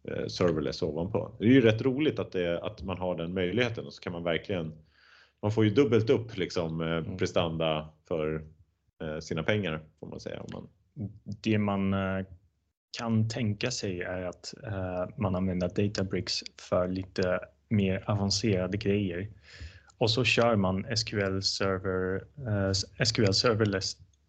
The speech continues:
Speaker 2: eh, för att dra in datat helt enkelt in i din notebook. Eh, man skulle kunna göra samma sak med Azure Notebooks, men jag tycker ändå att det är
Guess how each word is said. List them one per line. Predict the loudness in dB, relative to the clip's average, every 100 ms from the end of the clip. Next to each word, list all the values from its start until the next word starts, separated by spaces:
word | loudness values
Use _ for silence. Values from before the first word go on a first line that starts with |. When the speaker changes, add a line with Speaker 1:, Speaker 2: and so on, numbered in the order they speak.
| -6
Speaker 2:
eh, | -2 0 2 0 0
för | 2 2
att | 4
dra | 4 4
in | 6 4
datat | 2 0 -4 -4 -8 -20 _ _
helt | -4 -2 -4
enkelt | -6 -6 -8
in | -8 -2 -2 -2 -2
i | -2
din | 0 0 0 -2 -6 -4
notebook. | -2 -2 -2 -4 -4 -14 -16 _ _ -20 -20 _ _ _ _ -4
Eh, | -2 0 -2 -2 -4 -6 -10 -14 _ _ _ _ -20 0
man | 4 6
skulle | 4 2 4 6 6 6
kunna | 4 4
göra | 6 4 4 2
samma | -2 -4 -4
sak | -4 -4
med | -2 0 0
Azure | 2 2
Notebooks, | 4 4 4 0 -2 -4 -4 -10 -10 -16 -20 -20 -18 -18 -8
men | 0 2 4 2
jag | 2
tycker | 0 0 2
ändå | 2 2 0
att | -2
det | -4 -4 -2
är | -4